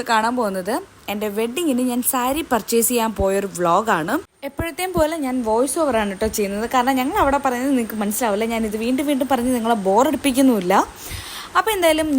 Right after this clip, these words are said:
ഞാനും എൻ്റെ രണ്ട് ചേച്ചിമാരും പിന്നെ എൻ്റെ, ആം, ഹസ്ബൻഡും പിന്നെ എൻ്റെ അനിയത്തിയും കൂടെ ആയിട്ടാണ് നമ്മൾ പോയത്. അപ്പോൾ നമ്മൾ ആദ്യം ഒരുപാട് കടയിൽ കയറി കേട്ടോ. ജയ-, ജയലക്ഷ്മി, അങ്ങനെ ഒരുപാട്, ആ, എന്താ, കല്യാൺ സിൽക്സ്, അങ്ങനെ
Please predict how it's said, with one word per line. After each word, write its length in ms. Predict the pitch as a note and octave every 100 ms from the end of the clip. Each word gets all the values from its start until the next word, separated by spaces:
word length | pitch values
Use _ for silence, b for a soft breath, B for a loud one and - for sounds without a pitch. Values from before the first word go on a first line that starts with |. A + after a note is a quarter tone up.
| B3+
ഞാനും 320 | A#3 A#3+ F#4 - G3
എൻ്റെ 140 | G#3 G#3
രണ്ട് 140 | A3 A#3+
ചേച്ചിമാരും 560 | G#3 G#3 B3 A#3 A3+ G4 B B B B -
പിന്നെ 180 | D#4+ F4+
എൻ്റെ, 180 | A#3+ B3 - G3
ആം, 260 | G3 F3 F3 E3 F#3 F3+
ഹസ്ബൻഡും 500 | F#3+ F3 A3 G#3+ E4+ - - -
പിന്നെ 180 | C4+ D4
എൻ്റെ 120 | B3
അനിയത്തിയും 360 | G#3 A3 A3+ B3
കൂടെ 120 | A#3 G3
ആയിട്ടാണ് 320 | F#3 G3 C#4
നമ്മൾ 160 | D#4 F#3+ -
പോയത്. 280 | E3+ F3 G#3 F#4+ - B B B B B -
അപ്പോൾ 220 | D4+ D4+ D#4+
നമ്മൾ 180 | D4+ D4 C#4 B3
ആദ്യം 260 | C4+ C4 D#4 -
ഒരുപാട് 500 | B3+ C4 C#4+ D4 D#4 F4
കടയിൽ 260 | C4+ G#3+ A#3
കയറി 180 | G#3+ G3
കേട്ടോ. 180 | G3 F#3+ G3+
ജയ-, 300 | G3 F#3 F#3 F3+
ജയലക്ഷ്മി, 520 | G3 F#3+ G3+ - G#3 G3
അങ്ങനെ 160 | G3 G#3+ A3
ഒരുപാട്, 400 | A3 A#3 A#3+ B3 A#3+ B B B -
ആ, 80 | G#3
എന്താ, 140 | G#3+ G3+
കല്യാൺ 260 | A3 G#3+ G#3+ G#3+
സിൽക്സ്, 280 | G3 G3 B3
അങ്ങനെ 200 | A#3 B3+